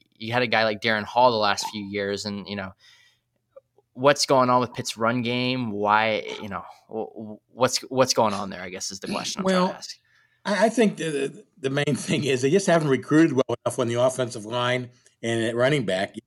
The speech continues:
Speaker 2: to be able to put those kind of, uh, playmakers in there. Uh, they're starting now two Davis guys. They're not related. Vincent Davis, a sophomore, plays most of the time, and A J Davis, the senior, is his backup.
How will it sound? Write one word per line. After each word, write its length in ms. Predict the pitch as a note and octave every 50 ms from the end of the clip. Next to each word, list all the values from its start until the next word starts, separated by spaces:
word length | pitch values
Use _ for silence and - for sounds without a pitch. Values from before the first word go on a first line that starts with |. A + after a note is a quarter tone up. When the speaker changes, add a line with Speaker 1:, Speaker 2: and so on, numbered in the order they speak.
| _ _ - -
Speaker 2:
to 120 | - G#2+
be 180 | G2+ G2 A2+ A2+
able 180 | A2+ A2+ A2+ G#2
to 140 | G2 F#2 - _ _ _ _ _ _ _ _ - - - -
put 180 | - D3+ D#3 -
those 180 | A#2 A#2 A2
kind 240 | - - A2+ G#2+ G2+
of, 120 | F#2+ F2 F2+
uh, 120 | G2 F2+
playmakers 580 | - - C3 C3+ B2+ A#2+ A#2 A2 - G#2+ F#2+ - C3+
in 100 | D3+ E3
there. 280 | B2+ F#2+ E2+ D#2+ - _ _ _ _ _ _ _ - G#2+ -
Uh, 340 | G2+ G2 G2 G2 G2 G#2 G#2 - _ _ _ _ _ _ _
they're 180 | - A#2 A#2+ A2+
starting 400 | - - - D3+ F3 F3+ E3 C#3+
now 140 | D3 C#3 C3
two 220 | - - - E3+
Davis 380 | B2+ B2+ C3+ D#3 D#3 C#3+ - -
guys. 260 | - F#2+ F#2 F#2 E2+
They're 100 | G#2 A2
not 160 | C3+ D3+ A#2+
related. 480 | G#2+ A2 G2+ A2+ C3+ C#3 A2+ G2+ F#2+ - _ - _ _ _ -
Vincent 340 | F2+ A#2+ D3+ C#3+ D3 C#3+ A#2
Davis, 380 | A#2 A2+ A#2 G#2+ A2+ A2 -
a 80 | G#2+ G2
sophomore, 580 | - - A2+ B2+ B2+ - G#2+ G#2 G2+ G2 F#2 - _ _ _ _ _
plays 200 | - A2 G#2+ G2
most 280 | G2+ A2+ B2+ B2 - A2+
of 20 |
the 60 | G2+
time, 260 | F2+ - - G2+ G2+ G2
and 100 | F#2 F2+
A 140 | G#2+ B2+
J 160 | B2+ A#2 A2+ A2
Davis, 440 | G2 G#2+ G2+ G2+ F#2+ F#2+ F2+ - _ _ _ _ _ _ -
the 60 | A2
senior, 420 | - - - C3 D3 C#3+ A#2+ G#2 G2
is 140 | G2+ G2 -
his 140 | G#2 F2+ E2
backup. 540 | D2+ F2 G#2 A2+ A#2+ A#2 F2 E2+ F2 -